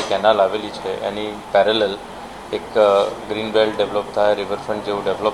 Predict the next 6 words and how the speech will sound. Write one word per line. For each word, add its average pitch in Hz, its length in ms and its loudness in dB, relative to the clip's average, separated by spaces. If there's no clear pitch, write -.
થાય, 104 240 8
રમતગમતના 104 840 2
ઝોન 110 340 0
જેવા 104 220 2
ડેવલપ 101 320 0
થાય, 101 200 6